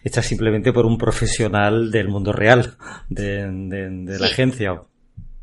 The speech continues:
Speaker 2: Para mí es una de las cosas que, que creo que ha funcionado mejor a la hora de poder diseñar un máster, como tú bien dices, que pueda ser adecuado tanto para profesionales como académicos, pero especialmente para profesionales. Em,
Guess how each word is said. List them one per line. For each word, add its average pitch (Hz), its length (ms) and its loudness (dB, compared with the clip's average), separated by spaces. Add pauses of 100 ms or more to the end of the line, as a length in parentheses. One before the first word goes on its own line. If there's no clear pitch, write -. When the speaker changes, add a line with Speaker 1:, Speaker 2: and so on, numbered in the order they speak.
(140)
Speaker 2:
Para 220 200 4
mí 277 200 6
es 302 180 2
una 285 140 4
de 277 60 6
las 277 120 4
cosas 277 320 -4
que, 247 280 6 (360)
que 240 140 2
creo 262 200 6
que 285 60 4
ha 254 60 8
funcionado 254 500 2
mejor 262 480 4 (400)
a 233 120 6
la 226 180 8
hora 269 240 6
de 269 160 2
poder 240 400 0
diseñar 262 420 2
un 262 100 4
máster, 277 540 4
como 214 220 0
tú 240 100 2
bien 254 240 6
dices, 277 420 4
que 226 180 2
pueda 226 220 6
ser 247 180 0
adecuado 240 500 4
tanto 233 280 0
para 202 160 6
profesionales 214 580 0
como 294 180 6
académicos, 277 560 2
pero 277 320 6 (500)
especialmente 247 680 4
para 269 180 6
profesionales. 208 960 -2 (400)
Em, 214 480 0